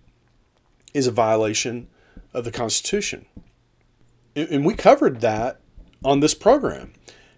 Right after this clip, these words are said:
Now, I think what the case is gonna come down to, regardless of what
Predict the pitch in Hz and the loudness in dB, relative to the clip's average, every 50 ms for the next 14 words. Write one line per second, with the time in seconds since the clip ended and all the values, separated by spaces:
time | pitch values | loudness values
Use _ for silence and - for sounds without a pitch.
0 | _ - 143 143 139 135 131 123 - - - - - - 143 139 - 190 208 247 | _ 0 2 4 6 4 4 2 -2 -10 -20 -12 -4 -2 -2 0 2 2 2 2
1 | 240 - 151 156 143 143 - 131 123 - - - 139 170 208 214 - - 135 120 | 2 0 2 2 2 2 2 -2 -2 -2 -2 0 2 2 2 2 -2 -2 -2 -2
2 | 110 143 131 123 - - 131 117 123 135 156 165 - - 131 120 135 135 202 208 | 0 0 0 0 0 -2 -4 0 0 2 0 0 0 -2 -2 0 0 2 2 4
3 | 254 277 285 254 - - 185 147 143 117 101 - - | 4 4 2 0 0 0 2 2 2 2 2 -2 -10